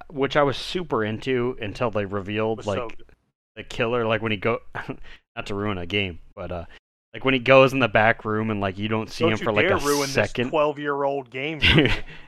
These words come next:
Speaker 1: It, like, I was like, "Okay." Like, I love a good mystery, but, like, that was some bullshit that happened back there, but, you know, it's whatever.
Speaker 2: Yeah.
Speaker 1: Um,
Speaker 2: Yeah, I, I, I like that it was the private detective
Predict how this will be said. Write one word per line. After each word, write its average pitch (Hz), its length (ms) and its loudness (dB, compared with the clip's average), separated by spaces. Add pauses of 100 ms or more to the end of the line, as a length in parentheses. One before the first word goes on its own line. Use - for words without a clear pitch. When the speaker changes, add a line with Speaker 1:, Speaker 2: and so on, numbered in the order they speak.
Speaker 1:
It, 139 200 0
like, 117 280 4
I 139 80 6
was 127 160 2
like, 113 200 4 (360)
"Okay." 85 560 -8 (160)
Like, 104 240 -12 (320)
I 139 120 -2
love 120 280 2
a 104 60 0
good 107 200 0
mystery, 104 480 -4
but, 95 180 -8
like, 92 200 -8
that 107 280 2
was 104 140 -4
some - 260 -8
bullshit 110 640 0 (240)
that 107 120 -6
happened 110 360 -4
back 107 240 -2
there, 107 220 0
but, 95 220 -8 (560)
you 175 40 -10
know, 131 120 4
it's - 160 -2
whatever. 85 180 -4
Speaker 2:
Yeah. 113 260 -4 (400)
Speaker 1:
Um, 95 340 0 (100)
Speaker 2:
Yeah, 135 320 -2
I, 165 80 0 (180)
I, 185 40 -4 (120)
I - 20 2
like 175 400 -2
that 160 180 0
it 165 140 -6
was 143 400 -4
the 131 80 -12
private 131 420 -4
detective 123 540 -10